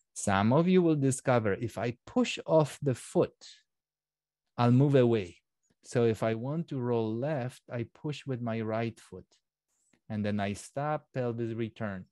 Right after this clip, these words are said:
Then I push with my left foot, and the pelvis can roll to the right. Can you feel it? That we can push off. We could use this kind of movement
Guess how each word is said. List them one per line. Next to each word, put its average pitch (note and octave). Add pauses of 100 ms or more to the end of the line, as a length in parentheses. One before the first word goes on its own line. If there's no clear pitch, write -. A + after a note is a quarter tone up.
(580)
Then A#2+
I B2
push C3+
with B2+
my A2
left D3+
foot, C3+ (1000)
and C3
the C3
pelvis C3
can A#2+
roll A2
to -
the A#2+
right. B2+ (500)
Can C3
you B2+
feel C3+
it? F#3+
That A2+
we A#2+
can A#2+
push -
off. - (240)
We A2+
could A2
use A2
this B2+
kind G#2
of G2
movement G#2+